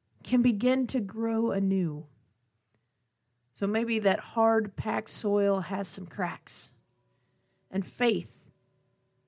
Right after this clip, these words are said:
can seep in, that things can begin to grow once again,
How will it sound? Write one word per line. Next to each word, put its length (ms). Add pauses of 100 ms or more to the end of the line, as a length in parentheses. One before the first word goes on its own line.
(120)
can 160
seep 480
in, 480 (1400)
that 160
things 300
can 200
begin 320
to 120
grow 520
once 320
again, 520